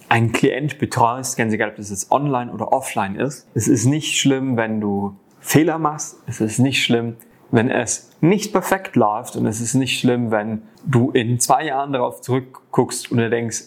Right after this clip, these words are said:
„Was zur Hölle habe ich da gemacht?“ <laughs>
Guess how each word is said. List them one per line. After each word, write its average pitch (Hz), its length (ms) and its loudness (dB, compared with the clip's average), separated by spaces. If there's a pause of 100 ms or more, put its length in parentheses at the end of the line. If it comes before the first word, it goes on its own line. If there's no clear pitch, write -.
„Was 117 340 0
zur 113 140 0
Hölle 117 160 2
habe 107 140 -2
ich 107 80 -8
da 107 140 0
gemacht?“ 107 440 -4 (480)
<laughs> 175 100 6